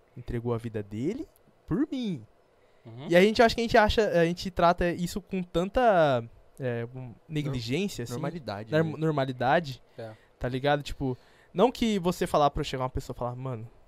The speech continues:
Speaker 1: Jesus morreu por você. Mas, tipo assim, mano, é tipo assim, mano,
Speaker 2: É.
Speaker 1: você tá entendendo qual que é essa mensagem? Você tá entendendo o que, que isso quer dizer pra você, pra nós, pra humanidade?
Speaker 2: Uhum.
Speaker 1: Então, acho que a gente tem que parar, tipo, de, é, pegar rótulos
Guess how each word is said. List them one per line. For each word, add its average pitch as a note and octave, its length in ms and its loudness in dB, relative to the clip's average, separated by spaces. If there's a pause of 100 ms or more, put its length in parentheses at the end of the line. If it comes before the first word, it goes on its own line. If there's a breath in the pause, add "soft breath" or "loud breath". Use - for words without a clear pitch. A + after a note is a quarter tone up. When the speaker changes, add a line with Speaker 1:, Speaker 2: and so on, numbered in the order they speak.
(240)
Speaker 1:
Jesus A#2+ 220 -8
morreu B2 180 -8
por B2+ 140 -6
você. C3 280 -8 (640 soft breath)
Mas, C3 140 2
tipo F#3+ 140 -2
assim, G#3 160 -2
mano, D#3+ 320 -2
é - 80 -8
tipo - 160 -6
assim, C#3 260 -12 (180)
mano, C#3+ 380 0 (500)
Speaker 2:
É. A2+ 160 -14
Speaker 1:
você - 80 -16
tá A4 120 2
entendendo G#3 360 0
qual D#3+ 120 -2
que - 100 -4
é C#3 40 0
essa C3+ 180 -6
mensagem? B2 600 0
Você - 80 -20
tá C#4+ 120 2
entendendo G3+ 300 2
o F3+ 40 4
que, F#3+ 120 -14
que - 120 -10
isso G#3+ 140 -2
quer F3 100 2
dizer C#3+ 420 -2 (520 soft breath)
pra B2+ 140 -2
você, B2+ 420 -6 (240)
pra C3 160 -4
nós, C#3+ 240 0
pra B2+ 100 -4
humanidade? B2 540 -4
Speaker 2:
Uhum. D3 80 -18 (320 loud breath)
Speaker 1:
Então, E3+ 100 4
acho F3+ 100 4
que - 60 -2
a A3 40 0
gente G#3 100 -4
tem A#3 100 -4
que A3 220 0 (420 loud breath)
parar, F#3+ 340 6
tipo, - 240 -6
de, E3+ 440 -4 (320)
é, C#3 300 0
pegar D#3 320 2
rótulos D#3+ 640 -2